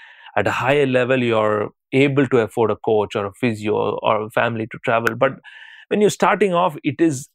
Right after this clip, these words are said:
extremely difficult. I mean, you can't really afford that. And, uh, you know, so that becomes harder and harder. And I really feel, um,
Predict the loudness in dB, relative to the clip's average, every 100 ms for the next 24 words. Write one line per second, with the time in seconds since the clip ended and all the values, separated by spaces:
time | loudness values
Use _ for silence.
0 | _ -8 -6 -4 0 0 0 -2 -2 -2
1 | -2 -4 -6 -6 -6 -2 -2 0 -2 -2
2 | -2 -4 -6 -4 2 0 0 -6 -6 -6
3 | -6 -6 -4 -4 -6 -6 -6 -4 -2 0
4 | 0 0 -2 -2 -2 -2 0 2 0 -2
5 | -6 -2 0 0 -2 -2 -2 -2 0 0
6 | 0 -4 -4 0 2 2 -2 -18 -20 -20
7 | -20 -4 0 2 2 2 0 -2 -6 -8